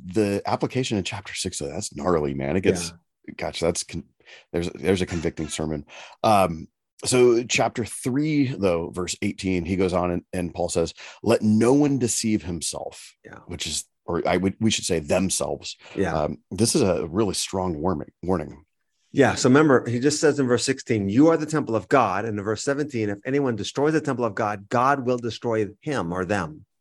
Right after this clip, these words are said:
Speaker 2: 'cause the temple of God's holy. Let no one deceive themselves." If anyone, this is verse eighteen now. "If anyone thinks they're wise in this age, they must become foolish." And again, what does he mean by that? He means they must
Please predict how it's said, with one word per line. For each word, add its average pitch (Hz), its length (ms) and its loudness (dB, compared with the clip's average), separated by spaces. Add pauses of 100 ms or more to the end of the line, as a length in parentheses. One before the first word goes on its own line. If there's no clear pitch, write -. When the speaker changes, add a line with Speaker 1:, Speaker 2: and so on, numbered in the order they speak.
(720)
Speaker 2:
'cause 117 120 0
the 107 80 2
temple 131 200 2
of 127 60 0
God's 117 220 2
holy. 107 480 0
Let 127 220 -4
no 131 280 4
one 175 240 4
deceive 147 400 2
themselves." - 560 -10 (540)
If 117 80 -10
anyone, 208 180 8 (180)
this 127 120 0
is 117 60 -8
verse 104 180 0
eighteen 90 240 -2
now. 67 180 -8
"If 123 120 0
anyone 170 420 2 (120)
thinks 147 220 0
they're 117 180 4
wise 117 800 4
in 110 260 0
this 208 380 8
age, 95 560 -4 (380)
they 127 100 4
must 135 240 2
become 135 320 -2
foolish." - 1040 0 (160)
And 120 80 -2
again, 117 320 0
what 113 160 -2
does 127 100 0
he 143 80 2
mean 147 160 2
by 113 100 0
that? 95 120 -2
He 113 80 -2
means 127 240 0 (300)
they 127 100 0
must 143 240 4